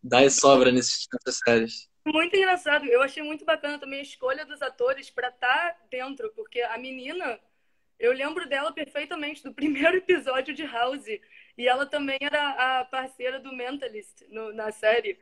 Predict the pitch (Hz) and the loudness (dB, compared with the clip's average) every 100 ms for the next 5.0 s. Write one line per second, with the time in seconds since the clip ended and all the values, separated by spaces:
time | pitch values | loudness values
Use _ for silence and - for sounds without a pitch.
0 | - _ _ _ _ _ - 151 165 170 | -18 _ _ _ _ _ 4 8 10 12
1 | 185 160 143 180 190 160 156 139 143 127 | 10 10 10 8 6 6 6 8 6 4
2 | 139 135 135 139 127 117 139 156 151 127 | 2 2 8 8 8 8 10 10 10 6
3 | - - _ 262 262 226 135 143 - _ | 0 -4 _ -2 2 4 4 4 2 _
4 | _ - - 277 269 - 247 254 269 | _ -14 -10 -8 -10 -6 -2 0 -2